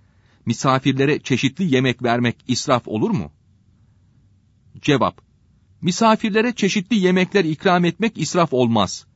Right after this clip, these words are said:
Misafirperver, mürüvvet sahibi bir zat, sofraya getireceği yemek çeşitlerini yazar, misafirlere arz ederdi. Bir alim buyuruyor ki, misafirler için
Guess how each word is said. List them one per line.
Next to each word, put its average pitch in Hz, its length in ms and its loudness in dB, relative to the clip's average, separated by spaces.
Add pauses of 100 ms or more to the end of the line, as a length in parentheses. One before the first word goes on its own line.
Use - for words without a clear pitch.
(560)
Misafirperver, 113 920 0 (340)
mürüvvet 160 460 2
sahibi 143 460 0
bir 104 140 0
zat, 120 360 0 (320)
sofraya 196 480 2
getireceği 151 680 0
yemek 165 260 2
çeşitlerini 131 640 -2 (220)
yazar, 127 420 2 (240)
misafirlere 180 720 0
arz 139 260 2
ederdi. 90 440 -2 (680)
Bir 131 240 2
alim 117 300 0
buyuruyor 110 380 2
ki, 220 220 -2 (320)
misafirler 120 640 -4
için 180 360 -4